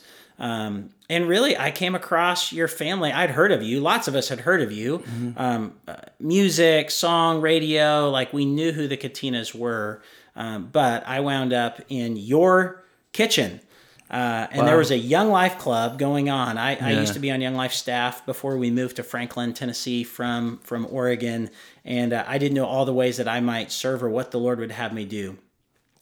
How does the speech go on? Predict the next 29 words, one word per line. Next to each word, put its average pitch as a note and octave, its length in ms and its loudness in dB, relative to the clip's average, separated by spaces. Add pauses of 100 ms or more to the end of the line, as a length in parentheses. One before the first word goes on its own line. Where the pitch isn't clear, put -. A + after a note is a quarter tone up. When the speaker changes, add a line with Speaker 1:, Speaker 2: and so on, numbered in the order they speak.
(140)
Speaker 1:
And B2+ 200 0
so, B2 360 4 (340)
uh, A2+ 400 0
I B2 120 -6
decided C3 340 -2
to A#2+ 80 -2
start B2+ 260 0
with B2 140 -6
what B2+ 120 -2
I A#2+ 100 0
knew, C#3 180 0
which A2 160 -6
was A2 120 -6
Young A#2 160 -4
Life. C3 440 -8
And A2+ 120 -4
I A2+ 60 0
Speaker 2:
Mm. A2+ 60 -6
Speaker 1:
found A#2+ 220 -4
out A#2+ 180 -2
that A2+ 380 -6
the G#2+ 200 -6
local A#2+ 340 -4
Young A2 200 -4
Life B2+ 240 -4
Club G#2+ 240 -6
was A2+ 100 -8
happening A2+ 420 -6
at A2 260 -6